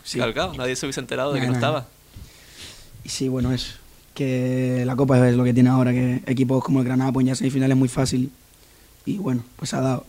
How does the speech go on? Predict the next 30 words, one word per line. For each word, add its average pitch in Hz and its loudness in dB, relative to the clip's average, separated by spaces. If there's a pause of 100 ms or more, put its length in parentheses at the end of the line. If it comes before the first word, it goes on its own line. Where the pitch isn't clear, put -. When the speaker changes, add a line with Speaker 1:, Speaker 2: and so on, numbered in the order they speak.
Speaker 1:
Y 127 2
el 123 4
Mirandés 127 4
también. 127 4 (600)
Y 170 -4
ayer 135 0
comentábamos 147 2
en 131 2
Twitter, 151 6
y 127 8
ojalá 123 4
que 147 8
pase, 139 4 (640)
que 139 6
haya 135 6
un 156 8
Speaker 2:
Sí, 160 8
que 156 8
pu-, 139 8
Speaker 1:
Granada 147 8
Speaker 2:
pueden 120 4
seguirnos 135 4
en - 6
Speaker 1:
Mirandés - 4
Speaker 2:
Twitter, 127 6
Speaker 1:
en 131 4
Speaker 2:
por 147 0
Speaker 1:
semifinales. 135 0
Speaker 2:
cierto. - -14
Speaker 1:
Claro. 135 4